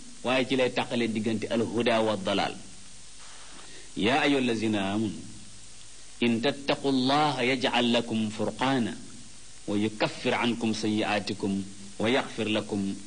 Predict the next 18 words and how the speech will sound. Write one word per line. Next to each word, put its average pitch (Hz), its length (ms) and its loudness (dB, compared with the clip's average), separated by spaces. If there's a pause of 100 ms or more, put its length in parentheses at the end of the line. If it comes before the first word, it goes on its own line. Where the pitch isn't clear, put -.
wallahu 104 720 2
dhul 143 180 4
fadlil 90 380 -4
azim." 76 300 -6 (1500)
Juróom 175 320 4
benn 180 160 4
la 175 160 4
woote 175 360 4
bi, 185 140 2
te 170 100 4
mooy 160 300 4
woote 170 400 4
bi 196 240 0
saar 165 440 0
bi 151 60 2
mujj 151 220 2
a 147 60 6
woote, 139 340 2